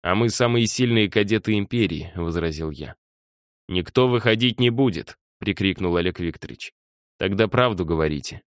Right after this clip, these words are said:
выставил я условия. Он тяжело вздохнул, но ответил. «Впереди повреждены рельсы.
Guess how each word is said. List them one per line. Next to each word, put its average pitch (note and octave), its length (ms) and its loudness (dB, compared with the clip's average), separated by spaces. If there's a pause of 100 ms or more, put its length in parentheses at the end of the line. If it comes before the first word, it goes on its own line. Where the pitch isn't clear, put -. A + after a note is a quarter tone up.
(120)
выставил D#2+ 480 -4
я E2 160 -2
условия. C#2 560 -8 (500)
Он F2 160 -4
тяжело C#3+ 360 0
вздохнул, A2+ 540 0
но G#2 180 2
ответил. A2+ 520 -4 (640)
«Впереди F#2+ 440 2
повреждены G#2+ 640 2
рельсы. A2 480 -2